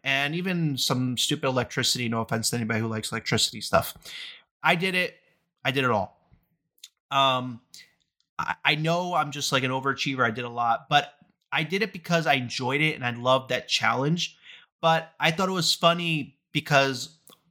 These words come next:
also my troop leader told us to do as many as possible, you know, but I don't think she expected us to do, or at least me, that many. Um, but it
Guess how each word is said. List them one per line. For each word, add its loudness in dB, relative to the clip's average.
also 6
my 4
troop -2
leader 0
told 0
us -8
to -6
do -2
as 0
many -2
as 0
possible, 0
you -6
know, 2
but 0
I 2
don't 0
think -2
she -2
expected 0
us 0
to -8
do, -2
or 6
at 2
least -4
me, 0
that 2
many. -2
Um, 0
but 2
it 0